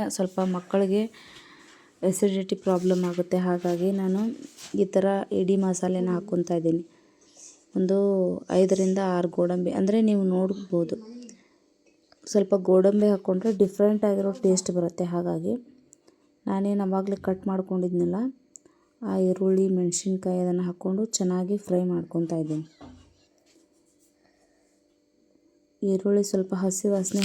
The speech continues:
ಹೋಗೋವರೆಗೂ ಚೆನ್ನಾಗಿ ಫ್ರೈ ಮಾಡ್ಕೋಬೇಕು. ಹಸಿ ವಾಸನೆ ಹೋದ್ಮೇಲೆ ಅದೇ ಈ ಥರ ಎಲ್ಲ ಬ್ರೌನ್ ಕಲರ್ ಆಗಿರುತ್ತಲ್ಲ, ಆವಾಗಲೇ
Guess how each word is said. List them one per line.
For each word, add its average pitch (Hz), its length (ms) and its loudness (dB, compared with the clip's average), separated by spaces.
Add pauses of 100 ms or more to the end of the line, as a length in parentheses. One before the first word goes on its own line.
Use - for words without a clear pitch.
ಹೋಗೋವರೆಗೂ 185 460 0 (100)
ಚೆನ್ನಾಗಿ 180 340 -4 (100)
ಫ್ರೈ 180 140 -2 (100)
ಮಾಡ್ಕೋಬೇಕು. 170 560 -6 (1400)
ಹಸಿ 190 320 0
ವಾಸನೆ 190 400 -2
ಹೋದ್ಮೇಲೆ 185 520 0 (140)
ಅದೇ 190 180 0 (320)
ಈ - 20 -4 (120)
ಥರ 185 100 0 (140)
ಎಲ್ಲ 190 120 2 (120)
ಬ್ರೌನ್ 185 340 2
ಕಲರ್ 180 300 2
ಆಗಿರುತ್ತಲ್ಲ, 175 480 -2 (1800)
ಆವಾಗಲೇ 185 360 4